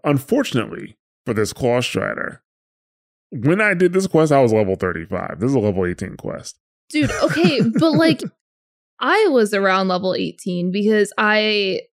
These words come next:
Speaker 2: did the, where we are in the story, basically turned around and, and did this quest. So I was, like, a lower level, maybe, like, twenty, I don't know. This thing was so easy to kill. Like, I don't know what it was. Uh, uh,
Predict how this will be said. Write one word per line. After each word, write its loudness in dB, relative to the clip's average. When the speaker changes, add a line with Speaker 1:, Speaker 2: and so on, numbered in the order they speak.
Speaker 2:
did -2
the, 2
where 4
we 4
are 4
in 0
the -2
story, 0
basically 0
turned -2
around -2
and, -4
and -4
did 0
this -6
quest. -2
So 0
I 4
was, 2
like, 0
a -2
lower 0
level, 0
maybe, 0
like, -2
twenty, -10
I -2
don't -2
know. -6
This 2
thing 0
was 2
so 2
easy 0
to -2
kill. -6
Like, 2
I 2
don't 2
know 0
what 2
it 4
was. 0
Uh, -10
uh, -4